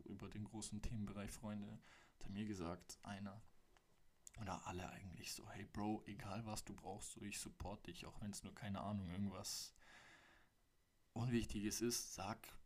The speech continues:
sag mir Bescheid, ich, ich, ähm, versuch's zu klären für dich, wenn du irgendwas brauchst." Und, ähm, das ist eigentlich das, was wir so viel mehr brauchen, weil, ähm, zuerst kommt so,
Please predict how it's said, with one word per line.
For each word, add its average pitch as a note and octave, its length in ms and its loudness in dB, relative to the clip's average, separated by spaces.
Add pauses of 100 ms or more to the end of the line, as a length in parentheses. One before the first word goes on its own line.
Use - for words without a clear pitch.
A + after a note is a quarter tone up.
(220)
sag - 300 0
mir G#2 140 0
Bescheid, F#2+ 600 2
ich, - 640 -4
ich, - 600 -6
ähm, - 220 -8 (220)
versuch's G#2 500 2
zu - 120 -2
klären G#2 280 0
für - 140 -4
dich, F#2 220 -2
wenn G2 100 -4
du F2+ 60 -6
irgendwas F#2 280 -4
brauchst." - 440 -4
Und, F#2+ 280 -6
ähm, F#2+ 200 -2
das G#2+ 180 0
ist G#2+ 140 0
eigentlich G2+ 260 2
das, A#2 180 -4
was G2 200 -4
wir G2+ 80 -2
so F#2+ 100 -10
viel A2+ 220 0
mehr G#2+ 120 0
brauchen, G#2+ 540 2
weil, F#2+ 300 -2 (880)
ähm, F#2+ 400 2 (1040)
zuerst C3+ 800 2
kommt A2+ 300 2
so, A2+ 400 0